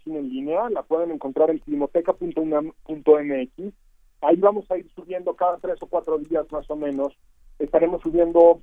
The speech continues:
eh, películas de nuestro acervo. Algunas de ellas, eh, ya estaban ahí disponibles, pero estaban en versiones no restauradas,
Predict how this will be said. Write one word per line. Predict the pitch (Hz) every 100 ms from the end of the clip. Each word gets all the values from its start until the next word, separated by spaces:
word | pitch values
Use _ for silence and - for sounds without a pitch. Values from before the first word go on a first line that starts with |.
| -
eh, | 135 135 135 135 -
películas | 135 160 - 165 160
de | 151
nuestro | 139 131 -
acervo. | - - 147 131 127
Algunas | 135 143 180 196
de | 185 175
ellas, | 165 175 170 - _ _ _ _
eh, | 147 151 147 143
ya | 170
estaban | 175 - 185 180
ahí | 160 165
disponibles, | 170 - - 165 196 220 -
pero | 170 151
estaban | - 165 175
en | 151
versiones | 135 - 160 170 156 -
no | 156 160
restauradas, | 165 - 143 147 151 156 151